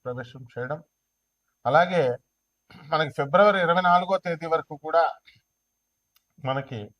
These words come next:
అక్కడే ఉండడం మకర రాశిలో అద్భుతమైనటువంటి మార్పుల్ని మన జీవితాల్లో ద్వాదశ రాశి వారికి తీసుకొస్తుంది. అయితే ఇవన్నీ కూడా, రాశి ఫలాలన్నీ కూడా మనము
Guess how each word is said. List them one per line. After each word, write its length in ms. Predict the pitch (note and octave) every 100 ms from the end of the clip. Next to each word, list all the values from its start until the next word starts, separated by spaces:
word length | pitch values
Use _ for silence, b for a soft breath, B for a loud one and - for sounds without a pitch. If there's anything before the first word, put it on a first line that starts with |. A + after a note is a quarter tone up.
| _ _ _ _ -
అక్కడే 380 | G#2 - C#3+ D#3+
ఉండడం 400 | C#3+ B2+ C3 C#3+ - -
మకర 240 | A#2+ A#2
రాశిలో 420 | A#2+ A#2 - B2+ C3 _ _ _ _ _ _ _ _ _ _ -
అద్భుతమైనటువంటి 920 | A2+ A#2+ D#3+ F3 E3+ D3+ C#3+ C#3 C#3
మార్పుల్ని 640 | A#2+ A#2+ B2 - C#3+ B2+ A2+ A2+ _ _ _ _ A2+
మన 200 | A2+ A2
జీవితాల్లో 680 | G#2 B2 B2 C3 B2 A#2+ A#2 G#2+ - _ _ _ _ A2+
ద్వాదశ 340 | A2+ A#2+ B2 B2
రాశి 280 | A#2 - B2
వారికి 300 | A2 G#2+ _
తీసుకొస్తుంది. 720 | G#2 G2 _ A#2+ - _ F#2 _ _ _ _ _ _ _ _ A#2+
అయితే 180 | A#2 C#3
ఇవన్నీ 360 | B2+ B2+ C#3 C#3+
కూడా, 200 | C#3+ C#3+
రాశి 340 | B2 B2 B2
ఫలాలన్నీ 560 | - C#3 C3+ C3+ C3+ C#3
కూడా 220 | C#3 C#3+ D3+ _ _ _ _ _ _ -
మనము 320 | B2+ C#3 C#3+